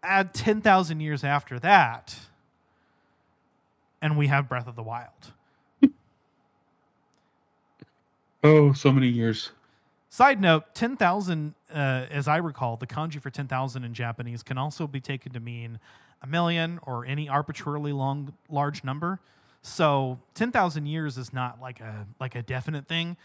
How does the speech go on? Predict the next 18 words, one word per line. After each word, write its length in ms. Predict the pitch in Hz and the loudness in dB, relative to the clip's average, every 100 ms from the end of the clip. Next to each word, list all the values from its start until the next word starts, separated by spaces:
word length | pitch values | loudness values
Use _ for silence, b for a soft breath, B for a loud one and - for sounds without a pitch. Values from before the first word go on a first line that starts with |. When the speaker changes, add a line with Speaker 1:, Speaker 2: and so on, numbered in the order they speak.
| b b | b b
Speaker 1:
but 100 | 156 | 2
I 60 | 165 | 4
guess 340 | 185 196 - 156 | 4 0 -2 -6
the 120 | 156 | -4
locali-, 600 | 147 151 151 156 135 143 | 0 -2 -2 -2 -2 -2
in 100 | 151 | -4
the 60 | |
localized 560 | 143 156 - 143 135 123 | -2 -2 -2 -4 -4 -4
version 320 | 127 123 120 | -6 -6 -6
of 140 | 110 110 | -10 -10
it, 100 | 110 | -10
it 220 | 110 117 - | -12 -16 -20
is. 240 | 117 - - _ - | -20 -20 -20 _ -4
But 100 | 165 | 0
in 100 | 170 | 0
the 60 | 160 | 0
Japanese 520 | 208 233 175 165 151 | 0 0 0 -6 -4
version, 440 | 131 123 123 113 | -4 -4 -6 -10